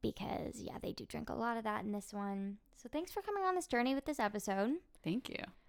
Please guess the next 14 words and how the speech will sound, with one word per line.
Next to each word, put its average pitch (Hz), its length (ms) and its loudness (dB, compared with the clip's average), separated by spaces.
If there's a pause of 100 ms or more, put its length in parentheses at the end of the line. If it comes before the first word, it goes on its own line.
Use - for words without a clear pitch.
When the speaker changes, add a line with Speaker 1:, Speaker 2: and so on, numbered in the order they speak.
(120)
Speaker 1:
I 196 80 0
think 233 300 -2
that's 349 240 4
all. 381 200 6
Do 294 100 2
you 240 40 6
have 240 80 2
any 247 120 2
closing 247 280 2
thoughts? - 440 -2 (440)
Speaker 2:
Closing 185 460 2
thoughts. - 600 2 (140)
I 180 140 6
m-, 180 240 4